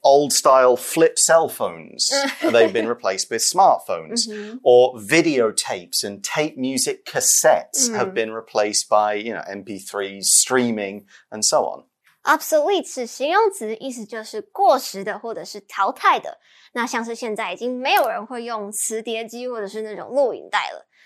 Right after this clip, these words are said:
Speaker 2: 那我们就可以说，things like floppy disks are now obsolete or are out of date.
Speaker 1: So we've said other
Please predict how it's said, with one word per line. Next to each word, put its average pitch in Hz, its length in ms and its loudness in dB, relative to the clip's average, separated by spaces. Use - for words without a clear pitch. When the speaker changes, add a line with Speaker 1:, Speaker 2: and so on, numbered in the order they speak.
Speaker 2:
那 208 140 -4
我 208 40 -4
们 208 180 -4
就 226 140 -8
可 220 180 -2
以 202 60 -4
说， 214 300 -10
things 240 440 -4
like 220 140 -6
floppy 247 680 0
disks - 520 4
are 226 260 6
now 220 440 -2
obsolete 254 580 -4
or 262 440 8
are 196 180 -4
out 196 220 -4
of 220 140 -2
date. - 440 -4
Speaker 1:
So - 260 4
we've 180 180 2
said 175 300 2
other 190 520 4